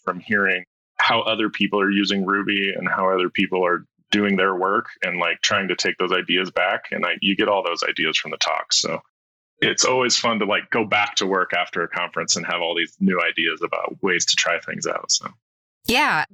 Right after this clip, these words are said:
Speaker 2: How do you think we should handle that? Like, do you think we should have a retro, like, on the conference with the people who were there? Should we include people who weren't there? What's the best way to make sure that, you know, everything we learn isn't just tossed into a, a notebook and not looked at again?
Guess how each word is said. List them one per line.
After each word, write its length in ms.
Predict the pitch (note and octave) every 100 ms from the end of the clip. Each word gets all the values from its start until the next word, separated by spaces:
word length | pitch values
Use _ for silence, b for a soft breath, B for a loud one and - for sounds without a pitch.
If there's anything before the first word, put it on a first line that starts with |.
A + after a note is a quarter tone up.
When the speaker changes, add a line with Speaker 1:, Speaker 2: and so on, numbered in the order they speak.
| G3
Speaker 2:
How 200 | - D4
do 80 | D4
you 100 | D#4
think 200 | D#4 B3+
we 80 | A#3+
should 180 | - G3
handle 300 | F#3+ A3+ A3
that? 280 | B2 C3 E3
Like, 160 | D#3
do 80 | F3+
you 100 | F3
think 180 | F#3+ F3
we 80 | F#3
should 160 | -
have 200 | E3+ E3
a 100 | E3
retro, 420 | D3 D3 - F3+ F3+
like, 200 | D3+ - D#3+
on 200 | D3+ E3
the 80 |
conference 640 | E3+ D3+ D#3+ - A3 A3+ -
with 160 | E3
the 80 | D#3+
people 280 | F#3 D#3+ E3
who 100 | D#3+
were 120 | D#3+
there? 520 | D3 D3+ D#3+ E3 F3+ _ _ _
Should 140 | - F#3
we 80 | E3+
include 340 | E3 F#3 D#3
people 300 | F#3+ D#3+ D#3+
who 140 | E3+ D3+
weren't 380 | D3+ F#3+ G3+ G#3
there? 440 | G#3 G#3+ G#3+ A3 _ _ -
What's 220 | G#3 -
the 80 | F#3+
best 400 | E3 E3 - E3+
way 160 | D#3+
to 60 | D3+
make 180 | D3 C#3+
sure 200 | - D3
that, 120 | C#3+
you 80 | D3
know, 220 | C3+ C3
everything 480 | - C#3+ D3+ D3+ C#3
we 100 | C3
learn 560 | A#2+ B2+ C3 C3 C3+ C#3+ -
isn't 260 | - B2+ B2
just 360 | B2+ - -
tossed 340 | F3+ C3+ - D3
into 200 | C3+ C3
a, 520 | C3 - A2 C3 -
a 40 |
notebook 480 | D3 C#3 C3+ B2 -
and 80 | C3+
not 160 | B2+ F#2+
looked 180 | A2
at 140 | F2 F2+
again? 340 | - G2 E3+